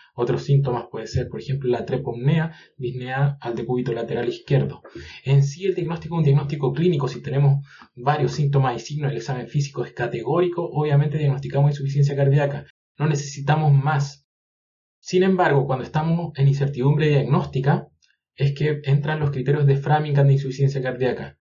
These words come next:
Recalcar, criterios para pacientes con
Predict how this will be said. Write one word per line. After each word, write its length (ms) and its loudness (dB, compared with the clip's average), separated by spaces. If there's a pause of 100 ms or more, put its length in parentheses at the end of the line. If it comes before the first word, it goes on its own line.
(720)
Recalcar, 680 0
criterios 600 2
para 440 0 (360)
pacientes 400 -6
con 400 0